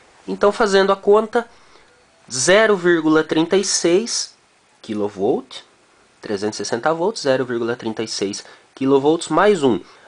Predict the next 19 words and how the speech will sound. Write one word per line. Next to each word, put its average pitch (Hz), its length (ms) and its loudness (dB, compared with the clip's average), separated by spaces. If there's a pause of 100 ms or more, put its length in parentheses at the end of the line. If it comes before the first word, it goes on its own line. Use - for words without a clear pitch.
(120)
A 202 360 0 (100)
isolação 175 920 2 (100)
mínima 240 840 4 (680)
aceitável 170 840 0
seria, 165 600 0 (560)
então, 147 680 0 (220)
um 214 300 2
vírgula 190 580 2
trinta 180 400 -4
e 160 60 -2
seis - 640 -2
mega 143 640 2 (180)
ohms. 98 520 -2 (520)
Pra 170 200 2
eletrônica, 170 1040 0 (540)
a 170 80 2
gente 208 260 0
aceita, 226 520 2
mas 240 580 0